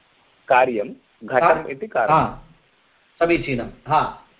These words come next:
Speaker 2: वदतु।
Speaker 1: अ,
Speaker 2: तर्हि
Speaker 1: समा-,
Speaker 2: समानाधिकरणं किं?
Speaker 1: अ,
Speaker 2: द्वितीयप्रश्नः।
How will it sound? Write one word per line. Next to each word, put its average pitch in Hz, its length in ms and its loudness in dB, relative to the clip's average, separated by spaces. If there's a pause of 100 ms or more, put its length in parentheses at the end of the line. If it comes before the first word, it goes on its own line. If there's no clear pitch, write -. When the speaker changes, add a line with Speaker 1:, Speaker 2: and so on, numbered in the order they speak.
(2250)
Speaker 2:
वदतु। 180 320 4
Speaker 1:
अ, - 1160 -8
Speaker 2:
तर्हि 170 220 4
Speaker 1:
समा-, - 60 -4
Speaker 2:
समानाधिकरणं 190 840 2
किं? 175 140 -4
Speaker 1:
अ, 123 120 -6
Speaker 2:
द्वितीयप्रश्नः। 160 680 -4